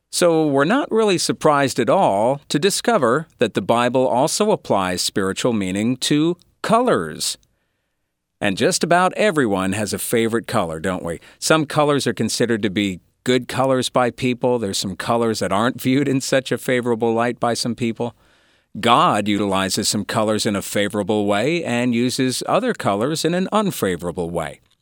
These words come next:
And in this program, we're gonna be looking at one color which is used by God in the Bible in a most favorable manner, and that's the color white. White is almost always used by the Lord in a good way.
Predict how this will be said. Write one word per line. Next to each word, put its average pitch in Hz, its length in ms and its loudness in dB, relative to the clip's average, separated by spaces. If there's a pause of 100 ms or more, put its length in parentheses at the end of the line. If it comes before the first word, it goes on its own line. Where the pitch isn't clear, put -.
(600)
And 220 120 0
in 247 60 2
this 269 180 0
program, 139 600 2
we're - 140 -4
gonna - 140 0
be 190 160 0
looking 139 440 0
at 117 220 0
one 202 420 0
color 87 460 -2 (460)
which 110 160 -2
is 92 120 -2
used 143 300 0
by 151 160 2
God 131 320 2
in 143 80 -2
the 135 60 -2
Bible 101 500 -2 (240)
in 127 140 2
a 110 80 0
most 107 560 -2 (100)
favorable 104 800 -2
manner, 78 500 -10
and 92 160 -4
that's 110 320 -2
the 127 120 -2
color 104 500 -2 (520)
white. 90 640 -2 (720)
White 131 580 0
is 107 500 -2 (100)
almost 180 520 0
always 143 480 2
used 95 280 -2
by 90 140 -2
the 87 140 -4
Lord 90 420 -2
in 120 140 0
a 107 80 0
good 98 320 0
way. 80 320 -6